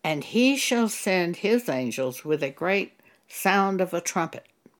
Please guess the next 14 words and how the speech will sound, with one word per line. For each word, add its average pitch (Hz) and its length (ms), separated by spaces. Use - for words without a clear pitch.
and 135 240
they 180 260
shall 175 320
gather 202 480
together 175 560
his 202 560
elect 143 760
from 160 240
the 135 120
four 214 380
winds, 123 760
from 147 300
one 196 420
end 170 360